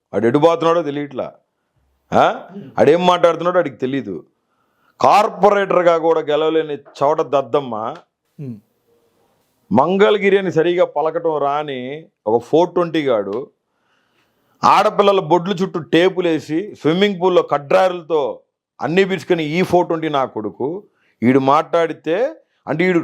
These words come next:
Speaker 1: రెండు వేల ఇరవై నాలుగులో ఈడు రావాలా? ఇప్పుడు మాకు కళ్ళాలు తీస్తే ఈడు బాబు ఏపీలో తిరుగుతాడా?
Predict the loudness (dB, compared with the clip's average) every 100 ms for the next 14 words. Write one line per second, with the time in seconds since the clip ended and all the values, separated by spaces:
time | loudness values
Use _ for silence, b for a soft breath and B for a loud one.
0 | 0 2 2 2 2 -2 -2 -2 -2 -2
1 | -2 0 2 2 2 0 -4 -10 _ _
2 | _ -20 _ _ _ _ _ _ _ _
3 | _ _ _ _ -2 2 2 4 2 4
4 | 2 4 4 4 4 2 0 2 0 0
5 | -8 _ _ _ _ _ _ 0 2 4
6 | 4 4 2 2 2 2 0 0 0